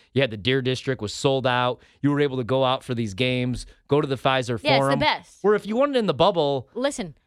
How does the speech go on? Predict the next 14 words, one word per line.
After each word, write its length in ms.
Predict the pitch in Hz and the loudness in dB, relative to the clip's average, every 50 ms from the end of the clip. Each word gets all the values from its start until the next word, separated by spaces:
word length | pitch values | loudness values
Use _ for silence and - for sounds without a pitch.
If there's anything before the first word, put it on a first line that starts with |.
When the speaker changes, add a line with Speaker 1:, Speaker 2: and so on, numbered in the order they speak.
| _ | _
Speaker 1:
like, 120 | - 202 202 | -2 0 2
who 60 | 226 | 2
Speaker 2:
Lakers, 200 | 254 277 302 247 294 | 2 4 4 4 4
Speaker 1:
cares? 440 | 311 415 427 - - - - - - | 4 2 0 -2 -8 -14 -18 -16 -8
Speaker 2:
Lakers 520 | 208 226 262 277 349 - - 466 440 - | -4 -2 -2 -2 -2 -4 -4 -6 -6 -6
couldn't 400 | - - - 269 254 233 240 - - | -6 -8 -8 -8 -6 -6 -6 -8 -10
even 300 | 202 196 208 165 165 156 | -12 -12 -12 -12 -12 -12
have 220 | 165 175 170 160 160 | -12 -12 -12 -10 -12
a 60 | 151 | -14
parade. 600 | - - - 151 139 151 143 131 113 110 - _ - | -14 -16 -18 -16 -14 -12 -12 -12 -12 -14 -16 _ -4
Isn't 140 | 196 - | 0 2
Speaker 1:
Right. 200 | 214 269 240 170 | 4 4 4 2
Speaker 2:
that 120 | - 185 170 | -2 -8 -12
beautiful? 600 | 165 185 196 202 202 190 - 214 208 220 220 | -10 -6 -6 -6 -6 -6 -8 -10 -10 -12 -14